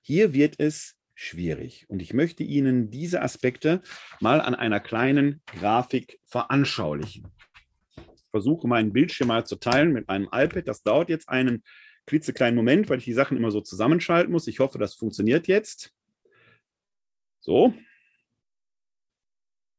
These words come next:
Einen kleinen Moment. Jetzt müssten Sie es sehen.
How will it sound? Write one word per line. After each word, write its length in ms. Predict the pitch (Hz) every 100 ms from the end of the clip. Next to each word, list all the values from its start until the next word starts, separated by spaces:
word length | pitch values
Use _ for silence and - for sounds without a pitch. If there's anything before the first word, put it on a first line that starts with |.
| _ _ _ _ _ _ _ _ _ _ _ _ _ _ _ _
Einen 160 | - 80
kleinen 260 | - 113 110
Moment. 680 | 101 185 247 - - - _ _
Jetzt 240 | - 131 -
müssten 280 | 127 - 101
Sie 100 | 87
es 100 | -
sehen. 420 | 135 175 262